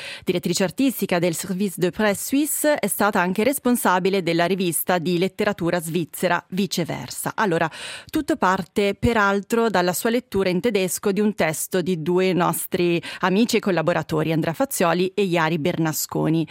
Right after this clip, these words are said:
in cui lei legge questa cosa, legge che la traduzione è stata effettuata con deepl, quindi un sistema automatico di,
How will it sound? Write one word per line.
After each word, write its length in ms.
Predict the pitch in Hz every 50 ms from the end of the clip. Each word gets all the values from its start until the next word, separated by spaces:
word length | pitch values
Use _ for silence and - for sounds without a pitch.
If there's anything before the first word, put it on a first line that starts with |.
| - - - - - - - - - -
in 160 | - 320 302
cui 320 | - 208 220 247 254 254
lei 340 | 214 175 160 196 214 226 226
legge 520 | 214 185 170 160 160 156 - 190 190 - -
questa 440 | _ - 226 196 - - - 185 170
cosa, 520 | - 165 151 147 156 139 156 170 165 - - _ -
legge 340 | 233 226 190 160 214 247
che 220 | 247 - 208 190 175
la 140 | 185 180 170
traduzione 840 | - - 247 240 254 285 - - - - 202 180 180 180 196 208 -
è 100 | - 262
stata 360 | - - - 165 151 - -
effettuata 640 | 185 - - 180 170 - - 185 165 160 160 - 180
con 240 | - - 190 175 175
deepl, 520 | 160 170 147 160 - - 175 165 160 180
quindi 420 | - - 190 175 170 165 180 185 180
un 120 | - 196 175
sistema 340 | - 190 - - 170 170
automatico 640 | 170 160 - 185 175 165 156 147 - 160 - 180 165
di, 260 | 147 139 160 156 -